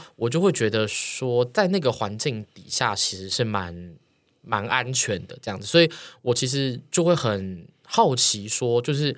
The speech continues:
在一个，呃，我，我直接讲，就是有点不安全的，像，像电竞圈啊，或者是，其实像我以前在剧场的时候也是，就是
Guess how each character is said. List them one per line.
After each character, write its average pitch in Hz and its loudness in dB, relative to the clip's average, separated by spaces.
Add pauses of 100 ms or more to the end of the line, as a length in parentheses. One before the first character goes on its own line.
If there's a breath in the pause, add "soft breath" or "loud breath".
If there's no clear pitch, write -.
(840 loud breath)
在 202 4
一 175 2
个， 120 4 (540)
呃， 127 4
我， 131 4
我 139 2
直 139 4
接 185 8
讲， 131 2
就 120 -4
是 147 0
有 127 6
点 117 2
不 127 0
安 139 2
全 107 0
的， 98 -4
像， 123 -2 (120)
像 139 -2
电 139 2
竞 131 -2
圈 113 -2
啊， 107 -4
或 120 0
者 104 -2
是， 107 -4
其 - 2
实 185 2
像 247 4
我 123 0
以 110 -4
前 117 -2
在 127 2
剧 143 0
场 107 -4
的 95 -8
时 101 -10
候 104 -6
也 - -8
是， - 0
就 127 -2
是 127 0